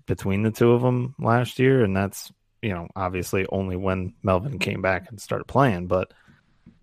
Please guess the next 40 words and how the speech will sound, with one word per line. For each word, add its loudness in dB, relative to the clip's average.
uh, 2
I, -4
I -10
mean, -6
this 0
just -6
opens 2
everything 4
up 0
for -4
Eckler. 2
I, 0
I 2
think -2
he's 0
gonna -2
be, -2
you 0
know, -4
n-, 0
untouchable 2
for -2
me 6
next 0
year 4
'cause -2
everybody's 0
gonna -2
be 0
jumping -2
in 4
on 0
him, -4
uh, 0
you 0
know, 0
and 0
rightfully 0
so. 4
But 2